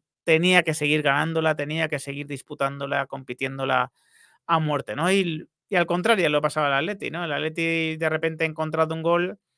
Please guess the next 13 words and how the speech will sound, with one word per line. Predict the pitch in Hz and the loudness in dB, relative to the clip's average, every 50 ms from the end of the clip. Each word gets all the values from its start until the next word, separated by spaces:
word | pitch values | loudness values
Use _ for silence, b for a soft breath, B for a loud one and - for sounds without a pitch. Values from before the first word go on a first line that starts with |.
| _ _ _ _ _ _ | _ _ _ _ _ _
que, | - 185 185 185 190 202 233 - | 4 6 6 6 6 4 2 2
eh, | 156 139 135 135 131 127 123 120 117 123 | 2 2 2 2 2 2 2 0 0 0
le | 135 147 | 2 2
ha | 151 | 2
hecho | 151 - 147 | 2 0 -4
creer | - 104 107 120 135 165 - _ _ _ | -6 -4 -2 -2 -2 -2 -4 _ _ _
de | - 120 | -18 -14
nuevo, | 104 107 107 95 87 85 | -12 -10 -8 -8 -8 -10
¿no? | 95 127 156 165 - _ b b b b b b b b | -10 -12 -12 -12 -14 _ b b b b b b b b
La | - 165 165 156 | -2 0 0 2
segunda | - 180 190 220 226 220 | 2 2 2 4 4 4
parte, | 175 185 180 180 - 208 214 226 240 _ _ _ _ _ _ _ _ _ _ _ _ _ _ _ - - _ _ _ | 6 6 4 4 4 2 2 0 -2 _ _ _ _ _ _ _ _ _ _ _ _ _ _ _ -20 -20 _ _ _
em, | - 156 151 139 139 135 131 135 135 131 131 127 117 - | -4 -2 0 2 2 2 0 -2 -4 -8 -10 -10 -12 -16